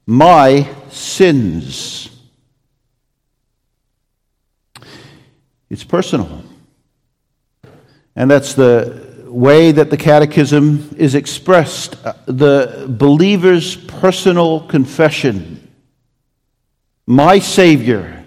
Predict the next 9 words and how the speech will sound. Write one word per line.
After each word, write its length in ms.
my 420
only 320
comfort 580
in 140
life 340
and 100
death. 760
My 560
sins. 960